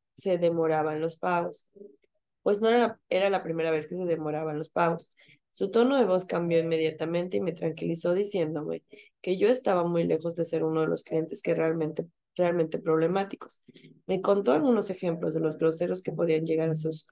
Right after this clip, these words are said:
a ser sus clientes en ocasiones, como le mentían o trataban de evitar hablar con él. No dije nada. Lo escuché y dejé de, que descargara en mí sus problemas. Después,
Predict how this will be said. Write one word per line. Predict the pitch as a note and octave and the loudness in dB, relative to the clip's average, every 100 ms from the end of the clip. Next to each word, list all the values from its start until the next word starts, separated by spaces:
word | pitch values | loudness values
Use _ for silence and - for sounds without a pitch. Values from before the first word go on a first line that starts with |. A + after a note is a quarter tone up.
| _ | _
a | - | -8
ser | E3 E3+ | -4 -4
sus | E3+ F#3+ | -4 -6
clientes | A#3 A#3+ G3+ F#3 F#3 | 2 4 2 -2 -6
en | G3 | -6
ocasiones, | F#3 A#3+ A#3 - F#3 - _ _ _ _ _ | -4 -2 -2 -2 -2 -8 _ _ _ _ _
como | - G#3+ | -2 0
le | A3 | 2
mentían | A3+ B3 A#3+ G#3 G3 G3 | 4 2 2 0 0 -2
o | F#3+ | 0
trataban | F#3 F#3 F3+ F#3 | 0 0 -2 0
de | G3 | -2
evitar | F#3 - D#3+ | -2 0 2
hablar | D#3 D#3 D#3 | 2 0 -2
con | D#3+ D#3+ | -6 -6
él. | D#3+ - _ _ _ _ - | -6 -10 _ _ _ _ -6
No | F3+ F#3 | 0 0
dije | G3+ F#3 - F#3+ - _ - | 0 -4 -4 -8 -8 _ -12
nada. | D3+ D#3 D3+ - _ _ _ _ - | -6 -4 -4 -6 _ _ _ _ -4
Lo | F#3 F#3+ F#3+ F#3+ | 2 4 4 2
escuché | F#3 F#3 - G3 G#3 A3 - | -2 -2 -4 -2 2 2 0
y | G3+ | -4
dejé | F#3+ E3+ F3 F3 | -2 -2 -2 -2
de, | G3 G3+ G3+ _ _ - | 0 -2 -6 _ _ -4
que | F3+ | 0
descargara | E3+ E3+ F3 E3+ E3+ G3 | 0 -2 -4 0 0 0
en | G3 | -2
mí | E3+ | -4
sus | E3+ - | -6 -8
problemas. | - E3+ F3 F3+ E3+ - - G#3 - - | 0 2 2 -2 -6 -12 -16 -14 -16 -4
Después, | F#3+ F#3 G3+ A3+ B3+ | -4 0 4 4 2